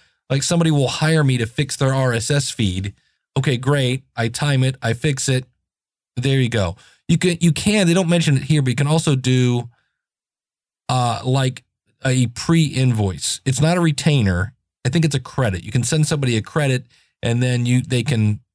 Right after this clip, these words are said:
do that, and then you use the credit against your invoice. So you can get paid if you need to do that kind of thing anyway. So I'm doing the twenty-nine dollar method so I can have unlimited clients.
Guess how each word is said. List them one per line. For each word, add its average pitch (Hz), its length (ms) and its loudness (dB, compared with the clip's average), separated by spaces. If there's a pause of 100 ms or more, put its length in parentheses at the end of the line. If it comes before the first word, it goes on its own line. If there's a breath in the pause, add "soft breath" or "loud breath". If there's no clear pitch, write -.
(220)
do 160 200 2
that, 135 240 0
and 117 120 -2
then 117 120 0
you 113 120 4
use 113 300 0
the 110 100 -2
credit 104 320 -2
against 98 380 0
your 101 80 -10
invoice. 95 400 -2
So 120 80 2
you 123 60 2
can 135 120 2
get 147 180 0
paid 104 340 -2
if 98 120 -4
you 107 60 0
need 107 140 4
to 98 80 0
do 101 140 0
that 101 160 0
kind 101 140 -2
of 90 60 -2
thing 92 160 0
anyway. 90 360 2 (920)
So 110 320 -2 (400 soft breath)
I'm 156 140 4
doing 170 180 4
the 147 60 4
twenty-nine 147 800 2 (600)
dollar 120 260 0
method 107 340 0
so - 80 0
I 131 60 0
can 127 120 -2
have 117 240 -4
unlimited 165 460 2
clients. 139 720 -2